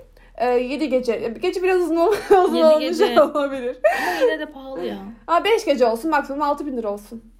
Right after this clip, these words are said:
Speaker 1: Hani her gecesi bin lira,
Speaker 2: Ama beş
Speaker 1: bir
Speaker 2: gece için
Speaker 1: şuradan
Speaker 2: altı bin lira çok
Speaker 1: hesaplarsak.
Speaker 2: ya. Sadece, e, konaklama ne dahil? Kahvaltı
Speaker 1: Ultra her
Speaker 2: dahil.
Speaker 1: şey dahil.
Speaker 2: Ha, ultra her şey dahil. Ama o zaman otelden çıkmaman lazım. Ne anladım ki ben öyle tatilden?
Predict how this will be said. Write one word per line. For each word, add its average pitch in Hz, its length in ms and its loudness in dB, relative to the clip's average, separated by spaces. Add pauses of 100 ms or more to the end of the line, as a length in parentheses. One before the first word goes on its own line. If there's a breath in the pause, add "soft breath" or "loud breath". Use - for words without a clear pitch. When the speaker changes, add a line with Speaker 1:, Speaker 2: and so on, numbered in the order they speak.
(140)
Speaker 1:
Hani 254 380 -2
her 269 140 0
gecesi 254 420 -4
bin 254 140 -4
lira, 247 180 2
Speaker 2:
Ama 254 140 -2
beş 302 160 0
Speaker 1:
bir 294 80 -2
Speaker 2:
gece 294 160 -2
için 311 120 -4
Speaker 1:
şuradan 285 220 2
Speaker 2:
altı 277 120 -4
bin 285 140 2
lira 285 60 0
çok 277 100 4
Speaker 1:
hesaplarsak. 269 300 0
Speaker 2:
ya. 208 260 -6 (120)
Sadece, 277 680 -2 (400 loud breath)
e, 208 260 -6
konaklama 240 460 -4
ne 269 160 -2
dahil? 247 380 -2 (160)
Kahvaltı 226 280 0
Speaker 1:
Ultra 254 140 4
her 233 140 6
Speaker 2:
dahil. 220 100 -2
Speaker 1:
şey 202 180 -4
dahil. 208 320 -4 (120)
Speaker 2:
Ha, 208 140 -6
ultra 233 240 -2
her 202 120 -6
şey 202 200 -12
dahil. 208 280 -18 (560 soft breath)
Ama 285 140 -2
o 320 40 0
zaman 311 180 0
otelden 285 300 0
çıkmaman 240 380 -6
lazım. 202 240 -4
Ne 262 60 -4
anladım 262 240 -10
ki 285 80 -12
ben 226 80 -4
öyle 202 140 -6
tatilden? 202 460 -16